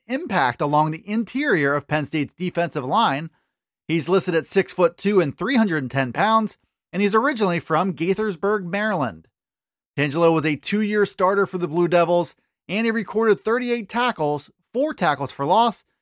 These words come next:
and two sacks in two thousand twenty. Through four seasons at Duke, Tangelo has also been credited with five fumble recoveries. Penn State is still searching for options along its defensive line, which lost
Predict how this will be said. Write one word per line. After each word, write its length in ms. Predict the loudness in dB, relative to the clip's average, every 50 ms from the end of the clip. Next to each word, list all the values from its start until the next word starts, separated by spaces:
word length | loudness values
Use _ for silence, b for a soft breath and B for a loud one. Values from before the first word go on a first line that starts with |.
| _ _ -6
and 140 | -6 -6 -2
two 200 | 2 2 2 2
sacks 440 | 2 2 0 0 0 -2 -4 -8 -10
in 100 | -8 -6
two 140 | -6 -4
thousand 380 | 0 2 2 2 0 -2 -8 -12
twenty. 420 | -6 -4 -4 -2 -2 -4 -8 -10 _ _ _ _ _ _ _ _ _ _ _ _
Through 140 | -2 -2 -2
four 300 | 0 0 4 4 4 4
seasons 420 | 4 2 -2 0 0 0 0 0 2
at 300 | 2 2 0 0 -2 -2
Duke, 340 | -2 0 0 -2 -4 -8 _ _ _ _ _ _ -2
Tangelo 380 | 0 0 2 2 4 4 6
has 160 | 4 4 2 2
also 400 | 2 4 4 4 4 0 -2 0
been 180 | 0 0 0
credited 480 | 0 0 0 2 2 0 0 0 -2 -2
with 160 | -2 -6 -8 -2
five 340 | 0 2 4 4 2 2 -2
fumble 380 | -2 -2 -2 -2 0 -2 -2 -2
recoveries. 680 | -2 -4 0 -2 -2 -2 -2 -8 -10 -12 -18 _ _ _ _ _ _ _ _ _ _ _ _ _ _ _ _ _ -2
Penn 160 | -2 0 2
State 160 | 0 2 2
is 120 | 2 0 0
still 320 | -4 _ 0 2 2 2
searching 460 | 2 -2 0 0 0 0 0 -4 -6
for 220 | -2 -2 -2 -2 0
options 400 | 0 0 0 0 -2 -2 0 0
along 340 | 0 2 2 2 2 2
its 140 | 0 -4 -4
defensive 500 | -4 -6 -6 -2 -2 -2 -2 -2 -4 -4
line, 400 | -2 -2 0 0 0 -2 -4 -6 _ _ _ _ _ _
which 200 | -6 -6 -4 -2
lost 320 | 0 4 4 4 2 0